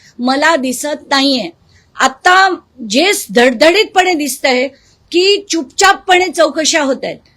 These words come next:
आता दिग्विजय पाटीलची दोन तारखेला चौकशी झाली अशी माहिती मिळतेय आणि तो माणूस आज बहरेनला देखील गेला अशी जेव्हा बातमी मी ऐकते, धक्का बसतो की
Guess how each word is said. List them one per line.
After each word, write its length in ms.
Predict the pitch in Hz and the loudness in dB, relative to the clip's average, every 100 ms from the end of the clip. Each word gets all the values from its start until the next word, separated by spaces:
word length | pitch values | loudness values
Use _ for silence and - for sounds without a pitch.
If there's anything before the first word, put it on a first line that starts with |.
| _ _ - | _ _ -4
आता 280 | 294 370 | 0 2
दिग्विजय 540 | 370 311 269 349 302 392 | 2 0 -2 -2 -2 -2
पाटीलची 640 | 359 311 269 330 294 339 | 0 0 0 -4 -4 -2
दोन 280 | 277 302 349 | 0 2 2
तारखेला 440 | 339 311 320 330 | 0 -2 0 0
चौकशी 560 | 330 294 262 302 - 330 | 0 -2 -2 -4 -4 -4
झाली 520 | 269 269 320 240 - _ _ - | -2 0 0 -2 -6 _ _ -4
अशी 220 | 311 - | -2 0
माहिती 380 | 339 302 302 359 | 0 0 0 0
मिळतेय 460 | 320 285 277 277 294 - _ _ | 2 0 2 0 0 -6 _ _
आणि 220 | - 320 370 | -2 -2 0
तो 280 | 381 403 | 0 0
माणूस 400 | 381 330 330 349 - | 2 2 2 0 -2
आज 360 | 294 339 285 185 - _ - | 2 2 2 -2 -14 _ -8
बहरेनला 720 | 214 277 277 349 403 403 403 | 0 2 4 4 2 2 2
देखील 380 | 349 302 359 294 | 0 -2 -4 -2
गेला 400 | 294 294 277 170 _ _ _ | 0 0 0 -2 _ _ _
अशी 320 | 320 311 403 | 0 2 2
जेव्हा 580 | 349 370 370 339 - - | 0 2 2 0 -4 -6
बातमी 480 | 226 247 262 269 349 | -2 -2 -4 -2 0
मी 140 | 359 | 2
ऐकते, 600 | 330 240 226 - 302 202 - _ _ 208 | 2 0 -4 0 0 0 -4 _ _ -2
धक्का 460 | 262 285 - 381 | 0 0 2 4
बसतो 520 | 339 294 - 285 285 | 4 2 0 -2 -2
की 340 | 285 339 359 | -2 -2 -2